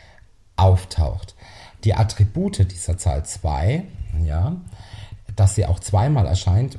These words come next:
und dadurch die Zahl natürlich vergrößert. Du wirst froh sein zu wissen, dass es bei der Bedeutung der zweiundzwanzig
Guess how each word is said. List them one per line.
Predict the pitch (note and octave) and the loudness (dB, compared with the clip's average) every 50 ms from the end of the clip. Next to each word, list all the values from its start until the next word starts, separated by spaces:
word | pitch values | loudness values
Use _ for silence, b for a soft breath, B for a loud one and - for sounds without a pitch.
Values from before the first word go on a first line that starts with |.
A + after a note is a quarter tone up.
| - | 0
und | G2+ G#2 G#2+ G#2 G2+ - - - | 4 4 6 6 4 2 -4 -6
dadurch | - - A2+ G2+ A#2 G#2 G#2 | -4 -2 0 0 0 -2 -2
die | - G2 - | -4 -6 -6
Zahl | - - A#2 G2+ G#2+ A2+ | -2 0 2 4 4 4
natürlich | G#2+ G2+ - - G#2 G2+ G2 - | 4 4 4 4 4 4 4 2
vergrößert. | - - G#2 G#2 - - C#3 C3+ B2+ G#2+ - - C2+ D2 - - - - B B B B B B B B B B B B B B | 0 -2 -2 -2 -2 0 2 2 2 2 0 -2 -6 -6 -8 -12 -18 -20 B B B B B B B B B B B B B B
Du | - G#2 | 6 8
wirst | G2+ G#2 G2+ - | 8 8 6 4
froh | - - C#3+ D3+ E3+ | 0 -2 0 0 0
sein | F3 - D#3 D#3 D#3+ D#3 D#3 | 0 0 -2 -2 -2 -2 -4
zu | D#3 - - G2 F2+ | -4 0 0 0 2
wissen, | G#2 - - - A#2 | 0 -2 -2 -2 0
dass | G#2 G2+ G2 - | 2 0 0 -2
es | - - | -4 -8
bei | - - D#2 F2 | -4 -2 0 0
der | F2+ - F2 F2 E2 | 2 2 2 2 2
Bedeutung | - - F2 - - - G#2 D2+ B2+ D3+ D#3 D#3 - G2+ G2+ G2 F2 | 0 -4 -8 -6 -2 -2 0 2 2 0 0 0 2 4 4 4 4
der | F2 E2+ E2 D#2 E2 E2+ - - | 2 0 0 0 0 -2 -4 -6
zweiundzwanzig | - - F#2+ F#2 D#2+ D#2 D#2 E2+ F2+ - - A2+ C#3 E3 E3 - - F2 F2 - | -8 -2 0 0 2 2 2 0 -2 -2 -2 -2 -2 -2 -4 -4 -4 -4 -4 -4